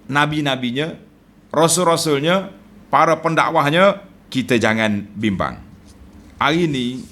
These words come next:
zaman kita duduk ni, kan? Zaman kita duduk ni, para jemaah sekalian, kita dengar macam-macam konspirasi. Waktu ana masih lagi budak-budak remaja dulu,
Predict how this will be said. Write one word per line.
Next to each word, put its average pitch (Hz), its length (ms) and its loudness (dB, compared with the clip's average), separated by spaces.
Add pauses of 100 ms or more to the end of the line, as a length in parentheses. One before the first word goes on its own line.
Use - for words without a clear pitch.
(720)
zaman 147 320 0
kita 143 320 0
duduk 143 240 0
ni, 101 240 -4 (720)
kan? 117 400 2
Zaman 135 320 2
kita 139 240 0
duduk 143 320 2
ni, 139 160 0
para 135 240 2
jemaah 139 240 -4
sekalian, 147 480 0 (480)
kita 147 320 0
dengar 147 400 2
macam-macam 190 720 0
konspirasi. 117 640 0 (1500)
Waktu 165 380 0
ana 156 680 -4
masih 151 460 -2
lagi 139 260 0
budak-budak 135 560 0
remaja 135 480 2
dulu, 123 240 0